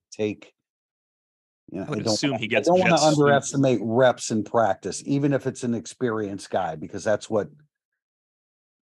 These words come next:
Speaker 1: that's what non-coaches do. And,
Speaker 2: Yeah,
Speaker 1: and it
Speaker 2: yeah. Do you feel like just jet sweeps could be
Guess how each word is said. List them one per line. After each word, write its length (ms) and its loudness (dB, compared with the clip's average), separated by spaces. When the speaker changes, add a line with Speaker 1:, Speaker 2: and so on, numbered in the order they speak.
Speaker 1:
that's 240 0
what 160 -2
non-coaches 840 -2
do. 300 -6
And, 220 -4
Speaker 2:
Yeah, 120 2
Speaker 1:
and 80 -2
it 80 -4
Speaker 2:
yeah. 260 -4
Do 100 -14
you 60 -8
feel 160 -2
like 200 -2
just 280 -6
jet 180 -2
sweeps 420 -2
could 180 -2
be 340 0